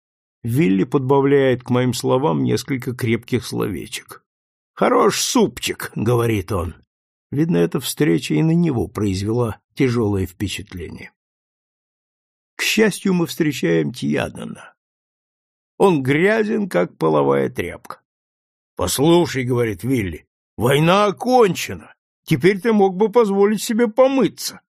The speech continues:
"Только не сегодня", серьёзно отвечает Тьядан. "Подожду до субботы. А там я даже выкупаюсь и дам себя остричь". Мы отшатываемся.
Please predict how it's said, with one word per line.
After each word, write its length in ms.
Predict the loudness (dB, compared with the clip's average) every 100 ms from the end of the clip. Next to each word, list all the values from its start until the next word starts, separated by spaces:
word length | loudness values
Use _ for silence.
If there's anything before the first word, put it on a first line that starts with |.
| _ _ _ _ _ 2
"Только 360 | 2 2 -2
не 180 | -2 -2
сегодня", 540 | -2 -2 -2 -4 -8
серьёзно 600 | -8 -6 -4 -6 -6 -6 -8
отвечает 520 | -8 -10 -8 -10 -12
Тьядан. 580 | -14 -12 -10 -12 -18 -20 _ _ -8
"Подожду 460 | 0 2 2 0
до 160 | 0 0
субботы. 760 | 0 -2 -2 -6 -8 -14 -18 -20 _ _ _ -4
А 120 | -2
там 200 | 2 2
я 160 | 4 2
даже 300 | 2 0 2
выкупаюсь 800 | 2 0 0 0 2 0 0 0
и 160 | 0
дам 320 | 2 2 0 0
себя 340 | -2 2 2
остричь". 640 | 0 -6 -10 -10 -12 -14 -16 _ _ _ _ _ _ -4
Мы 140 | -2
отшатываемся. 960 | -2 -6 -8 -10 -14 -14 -12 -14 -16